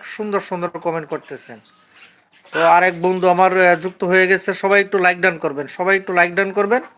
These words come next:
সবাই একটু লাইক ডান করে পাশে থাকবেন। প্লিজ সবাই একটু লাইক ডান করবেন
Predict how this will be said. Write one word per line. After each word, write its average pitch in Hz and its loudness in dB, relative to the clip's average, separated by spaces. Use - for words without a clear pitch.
সবাই 180 2
একটু 208 0
লাইক 180 2
ডান 196 0
করে 202 4
পাশে 185 0
থাকবেন। 156 -4
প্লিজ 196 4
সবাই 185 2
একটু 196 -2
লাইক 175 2
ডান 180 0
করবেন 196 0